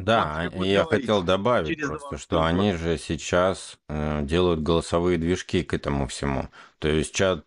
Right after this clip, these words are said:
Speaker 1: G P T, например, четвертая, там, с половиной, четыре пять версия, там, еще в, в, которая платная, да, они уже начинают прикручивать движок ему по
Speaker 2: Да.
Speaker 1: распознаванию речи и ответов, э,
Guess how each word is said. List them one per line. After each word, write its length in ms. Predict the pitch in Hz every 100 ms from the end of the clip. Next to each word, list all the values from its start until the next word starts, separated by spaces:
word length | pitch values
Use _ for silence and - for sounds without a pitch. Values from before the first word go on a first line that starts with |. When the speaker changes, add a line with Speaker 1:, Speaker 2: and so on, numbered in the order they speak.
| -
Speaker 1:
G 120 | 87
P 140 | 87
T, 160 | 78 185
например, 460 | 202 135 87 80 69
четвертая, 640 | - - 87 78 78 76
там, 280 | 71 73 71
с 40 | -
половиной, 480 | 82 80 78 73 69
четыре 280 | - 85 78
пять 280 | 87 73 85
версия, 340 | 80 - 73
там, 300 | - 67 64
еще 260 | 65 - 73
в, 240 | - - -
в, 160 | 71
которая 300 | 69 71 73
платная, 480 | - 82 78 - 73
да, 220 | 82 120
они 180 | 135 101
уже 160 | 135 117
начинают 460 | 120 107 - 120 135
прикручивать 520 | 107 - 131 - 131
движок 500 | 117 147 156 95 -
ему 260 | 71 67 71 _ _ _ _ _ _ _ _
по 580 | - 104 107 104 101 90 -
Speaker 2:
Да. 220 | 87 87
Speaker 1:
распознаванию 840 | 95 - 101 95 95 98 92 87
речи 320 | 90 180 208 95
и 140 | 62
ответов, 600 | 95 - 101 - 107
э, 40 | -